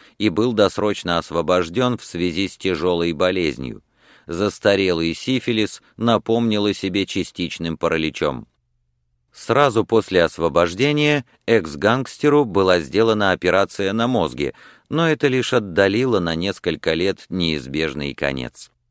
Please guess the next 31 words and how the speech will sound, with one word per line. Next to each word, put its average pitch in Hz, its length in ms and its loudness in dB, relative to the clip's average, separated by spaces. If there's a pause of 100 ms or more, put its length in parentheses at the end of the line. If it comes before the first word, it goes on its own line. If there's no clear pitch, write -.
(540)
О 101 120 2
возвращении 120 800 0
в 107 100 -6
Чикаго 104 760 0
и 71 160 -4
руководстве 80 760 -2
своей 76 480 -4
империей 110 720 -2 (160)
не 113 180 0
могло 92 400 0
быть 95 220 -4
и 104 80 0
речи. 110 420 -2 (380)
Капоне 127 480 2
стремительно 120 800 0
впадал 98 520 0
в 67 120 -8
детство 76 640 -2 (240)
и 120 140 0
за 107 240 2
год 90 240 0
до 98 160 2
смерти 123 560 -2
обладал 92 560 0
сознанием 98 720 -2
двенадцатилетнего 80 960 -4
ребенка. 67 540 -6 (920)
Еще 123 420 0
находясь 135 540 2
в - 120 -16
тюрьме, 90 560 -2